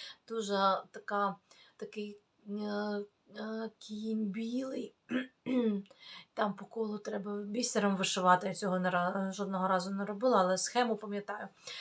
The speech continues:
А, ось. <clears throat> Тобто така категорія ще поки що в планах, я нічого не, е, здійснювала і нічого не підбирала, а, тому що,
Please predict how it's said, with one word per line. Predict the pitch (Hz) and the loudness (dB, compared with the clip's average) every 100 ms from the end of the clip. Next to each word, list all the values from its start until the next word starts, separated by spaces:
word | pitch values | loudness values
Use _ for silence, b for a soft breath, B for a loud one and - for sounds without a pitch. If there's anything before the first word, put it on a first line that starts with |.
| B B B - | B B B 0
А, | 196 190 196 | 4 6 6
ось. | 180 170 160 - _ - | 4 2 0 -6 _ 4
<clears throat> | 294 311 - _ 233 233 208 202 196 _ - 294 | 8 8 6 _ -2 0 0 -2 -8 _ -8 -8
Тобто | - 226 | -2 -2
така | 233 196 | 2 2
категорія | 196 226 220 226 196 | 4 4 8 8 8
ще | - 190 | 4 2
поки | - 214 214 | 2 -4 -4
що | - 196 | -2 -4
в | |
планах, | - 214 233 208 190 - | 0 4 6 6 0 0
я | 180 180 | 0 0
нічого | 180 185 180 175 | -2 -2 -2 -2
не, | 170 170 165 165 B B B | -2 0 0 -2 B B B
е, | 180 175 170 165 165 165 165 | -8 -4 -2 0 0 2 0
здійснювала | 165 196 269 - 208 190 180 175 170 | 0 -2 -2 -2 -2 2 4 6 6
і | 175 | 4
нічого | 175 - 202 190 | 0 0 2 2
не | 180 185 | 2 0
підбирала, | 185 185 185 190 262 262 220 190 175 - | -2 -4 0 2 4 4 6 6 4 2
а, | 170 165 165 | -4 -4 -6
тому | 185 190 202 | -8 -8 -6
що, | - 185 | 0 0